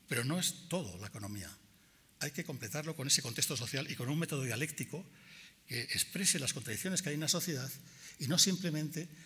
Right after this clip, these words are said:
una armonía de la sociedad que no responde a nada. Es ahí un poco su concepción de economía, una concepción de economía de ciencia social y lo que le conduce a ser una concepción,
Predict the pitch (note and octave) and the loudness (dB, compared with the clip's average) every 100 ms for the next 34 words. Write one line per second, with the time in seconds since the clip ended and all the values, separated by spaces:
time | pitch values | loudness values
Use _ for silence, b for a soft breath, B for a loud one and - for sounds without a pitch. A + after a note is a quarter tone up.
0 | B - E3 D#3+ C#3 C#3 E3 A2 A2 A#2+ | B -2 0 2 0 0 0 0 0 0
1 | G#2 G#2 G2+ - - A#2+ C#3+ C3 - C#3 | 0 0 -2 -4 -2 0 2 0 2 0
2 | C3 - - - A2 G2+ E2+ - - - | -2 -6 -12 -8 -4 -4 -4 -10 -18 -20
3 | B B B B B B - F#3 G3 G3 | B B B B B B 6 8 10 8
4 | F#3+ E3 F#3 F3+ C#3+ C3+ C3 E3+ D3+ B2+ | 4 2 0 0 0 0 0 2 0 -2
5 | A#2 G#2+ D#2+ - - B B B B E3 | -2 -4 -4 -10 -18 B B B B -2
6 | F3 E3 D3+ C3 E3+ E3 D3 B2+ D3+ C#3+ | -2 -2 -2 0 0 0 0 -2 0 0
7 | D#3+ D3 D3+ D3 D#3 D#3 B2+ B2 A2 A2+ | 0 4 2 4 0 2 0 0 -2 0
8 | F3 E3 C#3+ D#3 C#3+ C3+ A#2 C3+ | 0 4 4 4 2 0 -2 -6